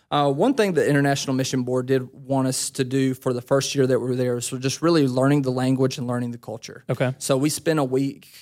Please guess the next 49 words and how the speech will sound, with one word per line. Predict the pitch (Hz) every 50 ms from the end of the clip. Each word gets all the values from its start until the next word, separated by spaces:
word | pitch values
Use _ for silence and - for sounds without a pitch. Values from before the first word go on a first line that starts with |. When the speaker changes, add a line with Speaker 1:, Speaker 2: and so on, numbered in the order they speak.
| - -
Speaker 1:
uh, | 131 127 123 120 120
or | - 135 139 131 -
a | - 135
few | - - 170 165
days | 156 151 147 147 143 139 127 - - 147
and | 131 131
a |
few | 127 - 135
nights | 131 131 127 131 127 101 - -
in | 131 123
a | 120
village, | 123 127 127 127 127 127 123 - - - _ _ _ _ _ _
just, | - 135 131 - - - - -
uh, | 139 131 127 123 123 127 123 123 117 -
w-, | - - - - _ _ _ _ _ _ _ -
not | - 151 170 - 123
long | 139 139 143 143 131
after | 131 127 - - 120
we | 123 117
got | 127 131 123 -
there. | 127 120 123 123
I | 123
mean, | 123 123 123 120
in | - 123 131
the | 123 123
first | - - 139 135 123 - -
week | 131 135 127 - 113
that | 120 107
we | 98 123 120
were | 120 117 117
there, | 120 123 123 120 113 113 120 - _ _ _ _ _
we | - 127 131
went | 127 131 117
into | 113 120 - 127 120
a | 113
village | 117 123 120 117 120 120 120 120 - -
and | 107 123 120
stayed | - - - 123 123 123 120
with | 117 123 117
the | 117
village | 113 120 120 123 123 120 -
head | 131 117 120 117 117 - _ _ _ _ _ _
and, | - 131 127 123 123 123 123 127 120 - -
uh, | 123 123 123 120 120 120
just | 120 127 131 - - - -
were | - 131 127 123
able | 127 127 131 127
to | 127 - 123
learn | 120 123 127 127 127 127 127 127 120